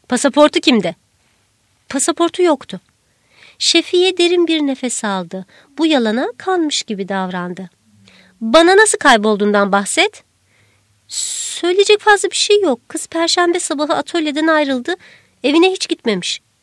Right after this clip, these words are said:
"Perşembe sabahı mı?" "Saat altıda, evet, gece çalışıyordu." İki polis bakıştı. Kadın işten evine dönerken katilin tuzağına düşmüştü.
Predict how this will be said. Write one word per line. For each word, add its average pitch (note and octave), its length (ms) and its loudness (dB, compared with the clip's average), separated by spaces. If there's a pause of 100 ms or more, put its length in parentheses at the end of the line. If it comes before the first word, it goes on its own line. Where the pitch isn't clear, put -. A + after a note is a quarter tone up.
(300)
"Perşembe C4+ 580 2
sabahı G#3 380 -2
mı?" B3+ 140 -2 (640)
"Saat E4+ 400 2
altıda, E4 340 2
evet, B3 320 0
gece C#4 180 0
çalışıyordu." F#3+ 720 -4 (1300)
İki G#4 280 2
polis D4+ 420 -4
bakıştı. G3+ 540 -6 (360)
Kadın D#4 300 0
işten C#4+ 340 -2
evine C4 340 0
dönerken C#4 520 -2
katilin C#4 440 -4
tuzağına C4+ 500 -2
düşmüştü. G#3 520 -8